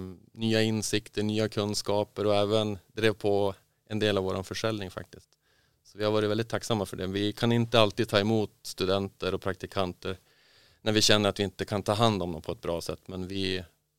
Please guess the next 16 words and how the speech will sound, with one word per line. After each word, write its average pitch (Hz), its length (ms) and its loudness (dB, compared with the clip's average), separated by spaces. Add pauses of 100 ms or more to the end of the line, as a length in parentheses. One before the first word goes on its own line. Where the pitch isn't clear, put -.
vi 98 340 -8
tycker 113 240 -2
det 110 60 6
är 107 40 2
kul 117 240 0
när 101 180 0
de 98 140 -4
hör 101 120 0
av 101 160 2
sig 92 200 -4
och 90 80 -6
vill, 92 300 -6 (100)
vill 101 120 -20
komma 104 240 -8
till - 200 -12
oss. - 200 -16